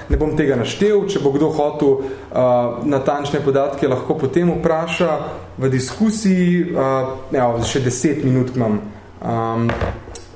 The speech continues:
torej, kar bi rad povedal, je, okej, kar bi rad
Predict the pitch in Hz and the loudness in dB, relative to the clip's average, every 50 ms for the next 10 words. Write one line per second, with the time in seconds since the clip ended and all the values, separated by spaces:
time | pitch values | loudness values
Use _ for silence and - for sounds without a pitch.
0 | - - 165 151 151 147 143 139 135 139 160 160 170 170 170 160 151 156 170 170 | -4 -2 2 2 2 4 2 2 2 2 0 0 0 0 -2 0 0 0 0 0
1 | 170 - 151 127 123 170 202 202 175 190 185 165 156 151 151 160 - 208 196 196 | 0 0 0 2 2 2 2 2 2 2 2 2 2 2 2 2 2 0 0 0
2 | 147 - - - - - - - 240 240 190 202 214 220 | 0 -2 -2 -4 -6 -6 -4 -2 0 0 2 2 0 0